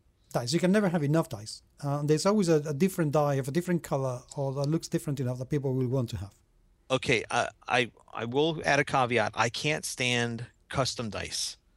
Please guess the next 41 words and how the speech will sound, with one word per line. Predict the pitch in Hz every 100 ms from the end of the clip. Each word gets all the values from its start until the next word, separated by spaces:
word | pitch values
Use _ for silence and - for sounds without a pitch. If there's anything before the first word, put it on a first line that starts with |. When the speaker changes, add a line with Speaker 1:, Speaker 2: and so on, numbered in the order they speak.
| _ - 175
Speaker 1:
Okay. | 165 117
Speaker 2:
that | 151
have | 110
one | 107 117 123
of | 113
the | 110
faces | - 120 117 120 117 110 -
with | 117
a | 113
different | 113 110 101
number | 113 117
on | 123
it | 156 - - _ _ _ - - _ _ _
for | - 139 135 120
the | 123
sole | - 135 143 143
reason | 143 147 127 123
that | 113 104
some | - 135 135
companies | 139 151 139 139 -
put | - 123
it |
on | 120
the | 110
one | 104 110 131 156
and | 117 107
some | 113
companies | 113 - 107 110 107
put | 117 107
it |
on | 110
the | 101
six. | - - - - - - _ _ _ _ _ _ _ _ _ _ _ _ _ _ _ _ _ _
And | 117 110 107
when | 107 110 110
you | 110 113
do | 101 113 120
custom | 135 127 - 113
dice | 107 113 -
like | 120 113
that, | 123 120 120